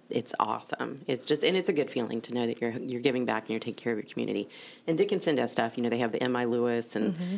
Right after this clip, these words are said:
Speaker 1: they have the food, uh, I don't, I don't even know if the flood took it out, but they, you know, they have a food pantry in Dickinson. So I really looked at Dickinson, and I really thought that it would be more prevalent in that area. And then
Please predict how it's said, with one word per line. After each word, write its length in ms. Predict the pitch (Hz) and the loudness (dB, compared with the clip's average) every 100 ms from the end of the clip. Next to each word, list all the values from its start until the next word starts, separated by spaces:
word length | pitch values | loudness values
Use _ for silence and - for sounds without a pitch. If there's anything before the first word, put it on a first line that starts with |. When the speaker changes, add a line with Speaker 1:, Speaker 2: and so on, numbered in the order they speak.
| 202 | -2
Speaker 1:
they 80 | 123 | 0
have 140 | 123 | 2
the 80 | 117 | 0
food, 360 | - 123 120 - | 0 0 -2 0
uh, 180 | 117 113 113 - - - - | 0 0 -6 -18 -20 -14 -8
I 80 | 123 | -4
don't, 160 | 127 - - - | -4 -4 -6 -2
I 60 | 120 | 0
don't 120 | 127 | 0
even 140 | 120 | 0
know 120 | 120 | 0
if 100 | 113 | 0
the 80 | 120 | -2
flood 320 | - 117 113 | -2 -2 -2
took 180 | 117 113 | -4 -4
it 60 | 110 | 0
out, 220 | 113 113 | 0 -2
but 100 | 117 | 0
they, 100 | 120 | 0
you 160 | 117 123 | 0 0
know, 100 | 117 | 0
they 60 | 113 | 0
have 160 | 117 | -2
a 40 | 107 | -2
food 200 | - 120 | -2 -2
pantry 400 | - 123 120 117 | 0 0 0 0
in 140 | 120 131 | 0 0
Dickinson. 560 | 113 - 107 - - | 0 -2 -4 -6 -6
So 380 | - 127 120 113 - - - - - | -2 0 2 0 -6 -20 -20 -20 -2
I 100 | 127 139 | 0 2
really 300 | 143 135 123 | 2 2 4
looked 300 | 127 160 127 | 2 2 0
at 120 | 107 | -2
Dickinson, 420 | 123 117 110 117 | -2 -2 -2 0
and 100 | 120 | 2
I 40 | |
really 200 | 117 120 | 2 2
thought 180 | 117 110 | 0 -2
that 100 | 110 | -2
it 80 | 117 | -2
would 160 | 117 113 | -2 -4
be 140 | 113 | -4
more 320 | 120 127 127 | 0 2 2
prevalent 640 | 123 - - 147 131 120 - | 2 -6 0 0 2 0 0
in 120 | 120 | 0
that 120 | 117 | 2
area. 400 | - 135 120 110 - | 2 2 2 0 -2
And 120 | 123 | -2
then 220 | 120 | 0